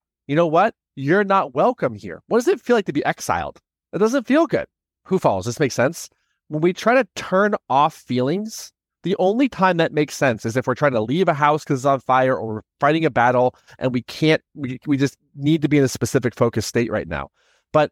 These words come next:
we are either trying to turn a feeling off or we're trying to turn a feeling on. The problem is we have it a little bit backwards.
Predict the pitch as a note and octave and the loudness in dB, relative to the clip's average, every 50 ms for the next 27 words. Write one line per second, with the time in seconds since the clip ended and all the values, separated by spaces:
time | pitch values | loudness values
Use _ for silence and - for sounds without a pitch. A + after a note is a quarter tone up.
0 | _ - - D3 D#3+ E3 D#3+ F#3 F#3 G3 E3+ - F#3+ F3 D3 A#2+ - - - G#3+ | _ -6 -2 0 0 2 2 2 0 0 0 0 0 -2 -2 -2 -4 -2 0 0
1 | A#3+ C4 A#3+ - - F#3+ F#3 E3 D#3 D3 - - F#3 F#3 D3 B2 A#2+ - - D3 | 2 0 0 -2 0 0 2 2 0 0 0 0 2 2 2 2 0 -4 -8 -10
2 | C#3 C3 C3 C3+ - - F3 D#3+ C#3+ - - - - D3+ D3 C#3 C3+ - - C#3+ | -8 -6 -6 -6 -2 -2 -2 -2 -2 -6 -8 -6 -4 -4 -2 -4 -4 -4 -2 -2
3 | C3+ B2 A#2+ A#2 - - G3 A3+ G3+ C3+ A2 G2 G2 - _ _ _ _ _ _ | 0 0 -2 -4 -2 0 2 2 2 2 0 -2 -6 -10 _ _ _ _ _ _
4 | _ - C#3+ - - - - F3 G3 A#3+ C4 C#4+ A3+ D#3 A#2+ B2 B2+ A#2 C3 B2+ | _ -4 -4 -4 -4 -2 2 2 2 2 2 2 0 0 0 -2 -2 -2 -2 0
5 | D3 D#3 D#3 E3 - - C3 B2+ B2+ C3+ C3+ C3+ B2 B2+ G2+ - A2+ F#2+ G#2+ - | 2 2 2 2 0 0 0 0 0 0 0 0 0 0 -2 -2 -2 -2 -2 -4
6 | - - C#2+ - - - - - | -6 -10 -12 -12 -14 -18 -20 -20